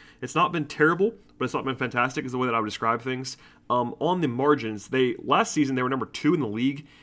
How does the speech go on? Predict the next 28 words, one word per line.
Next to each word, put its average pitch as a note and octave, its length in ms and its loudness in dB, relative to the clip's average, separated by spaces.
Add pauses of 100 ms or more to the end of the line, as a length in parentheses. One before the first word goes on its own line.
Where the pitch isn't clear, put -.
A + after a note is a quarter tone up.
(120)
in A2+ 100 -8
free B2+ 180 -4
throw C3+ 180 0
rate. C#3+ 260 2 (460)
Um, A#2 320 -4
that's A#2 220 -4
obviously G#2+ 320 -6
sky A2+ 260 0
high, C3+ 240 2
and A#2 140 -4
Trae A2+ 180 -4
Young A#2 140 -4
was G#2 100 -6
the G#2 60 -10
biggest G#2 240 -6
part A#2+ 160 0
of A#2 60 -2
that, A#2+ 100 -2
but - 80 -4
it G#2 80 -6
was A#2 120 -2
not A#2 200 -2
only A#2+ 240 -2
Trae. A2 360 -2 (300)
This G3 220 2
year, F#3+ 100 2
they're D3+ 180 4
eighteenth, - 540 -4